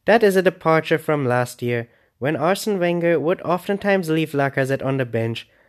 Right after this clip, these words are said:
after bringing in Aubameyang in January. The Frenchman has gone from potentially being a bust for Arsenal to being critical to the squad. He was the one who tangled with Cathcart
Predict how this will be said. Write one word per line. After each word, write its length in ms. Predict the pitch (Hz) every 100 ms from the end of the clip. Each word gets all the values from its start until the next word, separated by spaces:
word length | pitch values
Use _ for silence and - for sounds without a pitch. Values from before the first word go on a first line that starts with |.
| _
after 280 | - 131 185
bringing 440 | 151 135 185 208 214
in 120 | 214
Aubameyang 640 | 185 156 156 151 127 123
in 140 | 135 123
January. 640 | 110 104 98 90 - - _ _ _ _ _ _ -
The 80 | 175
Frenchman 540 | 208 208 - 190 180
has 180 | 175 160
gone 260 | 151 151
from 180 | 147 160
potentially 720 | 160 170 - 175 175 170 170
being 340 | 151 190 208 190
a 60 |
bust 300 | 151 151 -
for 160 | - 143
Arsenal 640 | 120 123 - 120 120 117 _ _ _ -
to 100 | 175
being 260 | 170 202
critical 500 | 202 - 135 123 127 120
to 120 | 110
the 100 | 117
squad. 360 | - 92 87 - _ _ _ _ _ _ _ _ _
He 140 | 196
was 220 | 233 220
the 120 | 185 185
one 180 | 180
who 120 | 175 175
tangled 420 | 175 160 156 151
with 200 | 151 -
Cathcart 640 | 131 127 - 131 131 123